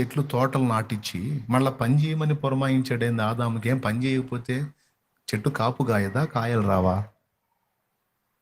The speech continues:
దేవుడు "పని చేయి ఆదామని" ఎందుకు చెప్పాడు? ఒక్కసారి మీరు చెప్పండి. నేల నుంచి మొలిపించింది ఎవరు?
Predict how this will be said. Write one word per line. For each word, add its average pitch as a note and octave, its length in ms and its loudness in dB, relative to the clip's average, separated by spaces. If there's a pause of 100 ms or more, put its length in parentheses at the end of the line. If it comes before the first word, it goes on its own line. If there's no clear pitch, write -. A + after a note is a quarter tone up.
(1400)
దేవుడు F3 340 4
"పని D#3 280 2
చేయి G#3+ 220 4
ఆదామని" A3 440 2
ఎందుకు G3+ 180 4
చెప్పాడు? G3+ 520 2 (3500)
ఒక్కసారి E3 420 2
మీరు D#3+ 140 2
చెప్పండి. C#3 400 -2 (3250)
నేల C3 280 4
నుంచి F#3 240 2
మొలిపించింది F3 520 2
ఎవరు? F3 280 2